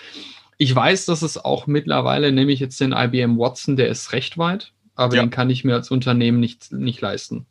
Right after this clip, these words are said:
Speaker 1: Und, ähm, wohl
Speaker 2: Kommt auf die Größe an, aber der, für ein Schnapper ist er nicht gerade, das stimmt,
Speaker 1: Ein
Speaker 2: ja.
Speaker 1: Schnapper ist er nicht, aber der hat neunzehnhundertsechsundneunzig ja schon den, den Schachweltmeister geschlagen. Also das ist für mich tatsächlich,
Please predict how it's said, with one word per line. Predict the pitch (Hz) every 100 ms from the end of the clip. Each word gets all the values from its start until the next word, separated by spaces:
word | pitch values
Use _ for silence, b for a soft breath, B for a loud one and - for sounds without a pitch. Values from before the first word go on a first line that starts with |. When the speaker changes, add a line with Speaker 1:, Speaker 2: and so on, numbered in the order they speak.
| -
Speaker 1:
Und, | 127 123 120
ähm, | 123 127 127
wohl | 131 120 127 139 165
Speaker 2:
Kommt | 160
auf | 151 127
die | 135
Größe | 127 139 156 160 127
an, | 120
aber | 117 117 117
der, | 117 120 117 117 - 104 110 - -
für | - -
ein | 135
Schnapper | - - 131 165 135
ist |
er | 120
nicht | 123 131
gerade, | - 107 107 107
das | 113
stimmt, | - 139
Speaker 1:
Ein | 147
Speaker 2:
ja. |
Speaker 1:
Schnapper | - 160 156 156 147
ist | 139
er | 139
nicht, | 160 202
aber | 156 156 147
der | 139 139
hat | 135
neunzehnhundertsechsundneunzig | 143 147 143 135 143 - 147 135 139 139
ja | 131 131
schon | 135 131
den, | 127 127 127
den | 127
Schachweltmeister | 131 151 - 110 113 110 - 110
geschlagen. | 110 - 113 120
Also | 113 113
das | 110 123
ist | 139 131
für | 127
mich | 127 127
tatsächlich, | 127 - 131 123